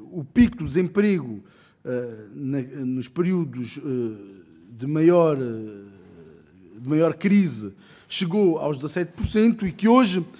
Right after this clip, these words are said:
é inferior aos oito por cento. Isso é importante, mas ainda se traduz mais pela importância da criação líquida de postos de trabalho, que o senhor Ministro, eh, eh, eh,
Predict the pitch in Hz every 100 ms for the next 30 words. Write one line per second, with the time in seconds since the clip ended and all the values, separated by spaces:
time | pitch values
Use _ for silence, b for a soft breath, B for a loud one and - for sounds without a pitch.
0 | B B B 202 214 262 240 208 214 233
1 | 208 175 196 - - 120 95 _ B B
2 | B B B _ _ - 240 226 - -
3 | 139 - - 165 180 214 277 - 214 226
4 | 226 262 - - 190 202 165 226 269 254
5 | - 226 190 214 175 - - 175 196 185
6 | 156 - - 196 170 160 147 202 170 196
7 | 175 214 170 170 165 170 185 196 202 208
8 | - 165 127 101 B B - 175 156 135
9 | - - 202 202 220 254 - B B B
10 | 196 240 233 214 214 - - 127 120 135
11 | 117 110 143 123 113 107 98 - - 135
12 | 110